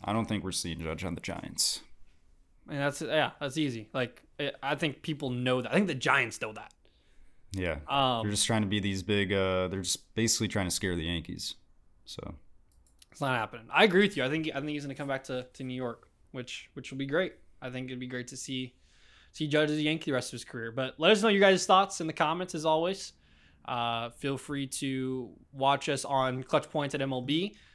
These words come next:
Speaker 2: uh, on YouTube and TikTok. And as always, our podcast is available on all podcast streaming platforms. Um, but until next week,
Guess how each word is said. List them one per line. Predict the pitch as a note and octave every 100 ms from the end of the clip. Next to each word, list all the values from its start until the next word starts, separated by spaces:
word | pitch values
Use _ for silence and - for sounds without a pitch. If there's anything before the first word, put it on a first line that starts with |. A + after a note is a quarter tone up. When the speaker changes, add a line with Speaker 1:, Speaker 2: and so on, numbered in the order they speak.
| _
Speaker 2:
uh, | C3+
on | B2 A#2+ B2+ C3
YouTube | C#3+ - C#3+ C#3+ C#3+ C#3
and | C3 C3 A#2+
TikTok. | D#3 - E3+ E3 - - -
And | B2+
as | A#2+
always, | B2+ C3 C3 C3 B2+ - - -
our | B2+
podcast | A#2+ C3 A#2+ B2+ -
is |
available | B2+ B2+ B2+ B2+
on | B2
all | - D#3+ G#3
podcast | F3 C#3+ - B2+ A#2
streaming | - B2 A2+
platforms. | F#3 F#3+ F#3+ F3 F3 - - - - - - -
Um, | B2 A#2+ A#2 A#2
but | B2+
until | B2+ F#3 F#3+
next | F#3 G3 G3
week, | G3 G3